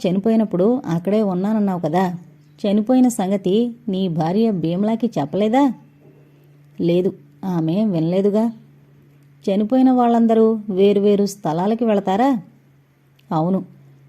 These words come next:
అక్కడ చాలా స్థలాలు అనే కంటే ఆస్ట్రిట్ వరల్డ్ విశాలంగా విశ్వమంత వ్యాపించి ఉంటుంది. అదొక విశ్వ ప్రపంచం." "మీరు ఇతర ఆత్మలతో మాట్లాడతారా?" "అనుకున్నదే తడువుగా మాట్లాడుకునేవాళ్ళం."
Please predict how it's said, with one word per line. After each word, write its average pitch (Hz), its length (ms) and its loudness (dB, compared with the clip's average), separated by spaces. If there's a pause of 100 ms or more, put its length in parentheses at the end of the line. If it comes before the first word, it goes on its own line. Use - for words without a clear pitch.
(100)
అక్కడ 208 260 0
చాలా 202 640 0
స్థలాలు 214 760 0
అనే 196 220 -2
కంటే 196 500 0 (460)
ఆస్ట్రిట్ 233 640 -2
వరల్డ్ 220 480 4 (160)
విశాలంగా 214 800 0 (100)
విశ్వమంత 190 500 -4
వ్యాపించి 180 540 0
ఉంటుంది. 170 360 -2 (400)
అదొక 185 300 0
విశ్వ 175 380 -2
ప్రపంచం." 185 580 -2 (960)
"మీరు 254 280 6
ఇతర 214 440 2
ఆత్మలతో 233 540 0
మాట్లాడతారా?" 190 720 0 (720)
"అనుకున్నదే 226 580 2
తడువుగా 196 540 0
మాట్లాడుకునేవాళ్ళం." 170 920 0